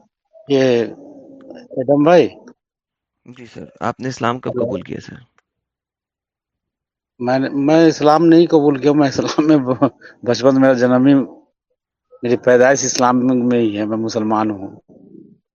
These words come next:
Speaker 2: اچھا، تو وہی نا، آپ نے اسلام کبھی نہ کبھی تو قبول کیا۔ کب اسلام پڑھا آپ نے؟ کیا پڑھا؟ ابھی بھی مسلمان ہیں آپ؟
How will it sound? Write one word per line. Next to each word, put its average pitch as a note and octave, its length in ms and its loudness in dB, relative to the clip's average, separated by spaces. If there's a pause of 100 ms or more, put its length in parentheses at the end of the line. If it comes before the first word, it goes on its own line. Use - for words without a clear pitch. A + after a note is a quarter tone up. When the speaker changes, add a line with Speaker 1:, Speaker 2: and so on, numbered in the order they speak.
(640)
Speaker 2:
اچھا، A2 340 -20
تو F#2+ 120 -14
وہی B2 160 -8
نا، A2 180 -8
آپ G#2+ 60 -10
نے F#2+ 120 -12
اسلام A2+ 340 -10
کبھی A2 160 -8
نہ B2+ 60 -8
کبھی A#2+ 160 -10
تو A#2 100 -14
قبول G2 240 -16
کیا۔ G2+ 200 -8
کب B2 180 -8
اسلام G#2+ 320 -12
پڑھا F2 220 -12
آپ - 160 -18
نے؟ - 60 -18 (420)
کیا B2+ 140 -6
پڑھا؟ - 320 -16 (800)
ابھی C3 180 -6
بھی D#3+ 100 -2
مسلمان C#3+ 460 -6
ہیں C#3 160 -6
آپ؟ E3 160 -8